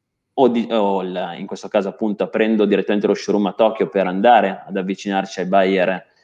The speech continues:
che solitamente ci fanno visita tra Milano e Parigi, e allo stesso tempo andando a digitalizzare la, la, l'azienda, come, come hai detto bene tu, ovvero in questo caso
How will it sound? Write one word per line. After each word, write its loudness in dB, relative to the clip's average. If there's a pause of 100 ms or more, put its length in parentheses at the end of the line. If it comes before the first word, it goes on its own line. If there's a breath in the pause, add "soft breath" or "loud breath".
(320)
che -8
solitamente 0
ci -8
fanno 0
visita 0
tra -2
Milano 0
e -2
Parigi, 2
e -10
allo 6
stesso 2
tempo 4
andando 2
a 2
digitalizzare 0
la, 0 (220)
la, -2
l'azienda, -2
come, -10
come 0
hai 2
detto 0
bene -2
tu, -8 (120)
ovvero 0
in 2
questo -6
caso 2